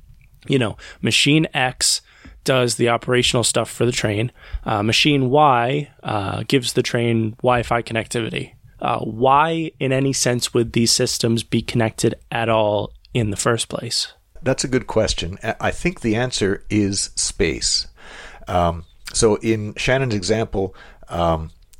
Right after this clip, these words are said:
Speaker 2: there's only so much space for so much equipment in each of these cars. And, uh, you know, they had maxed out the space. So if they want to get Wi-Fi going,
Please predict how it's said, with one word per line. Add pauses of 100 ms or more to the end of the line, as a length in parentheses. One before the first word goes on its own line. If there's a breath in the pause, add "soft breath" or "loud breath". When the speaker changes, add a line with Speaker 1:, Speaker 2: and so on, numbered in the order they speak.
(520)
Speaker 2:
there's
only
so
much
space
for
so
much
equipment (200)
in
each
of
these
cars. (500 loud breath)
And, (320)
uh, (260)
you
know,
they
had
maxed
out
the
space. (160)
So
if
they
want
to
get
Wi-Fi
going,